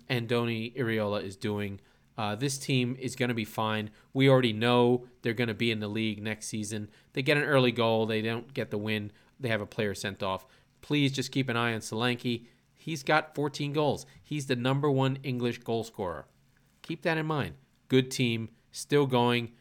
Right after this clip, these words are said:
feeling good there. This is my, like, these teams are safe group. Uh, I still think Fulham is safe as much as they, uh, had some weird results. The draw against Everton felt okay, but this draw against Burnley,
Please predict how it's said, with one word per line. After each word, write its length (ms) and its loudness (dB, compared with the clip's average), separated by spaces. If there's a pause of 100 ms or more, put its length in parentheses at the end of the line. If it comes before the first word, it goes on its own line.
(100)
feeling 400 2
good 180 2
there. 220 2 (180)
This 160 4
is 140 4
my, 180 6
like, 280 4 (200)
these 200 0
teams 320 2
are 100 2
safe 440 -4
group. 300 0 (360)
Uh, 220 0
I 40 -6
still 300 0
think 240 0
Fulham 480 0 (240)
is 120 -2
safe 480 -2 (360)
as 240 -6
much 240 -2
as 100 0
they, 340 0 (280)
uh, 220 -2
had 300 0
some 240 -4
weird 320 0
results. 400 -2 (300)
The 80 2
draw 340 8
against 280 0
Everton 420 2
felt 340 2
okay, 480 6 (300)
but 220 4
this 200 -2
draw 340 6
against 380 0
Burnley, 560 4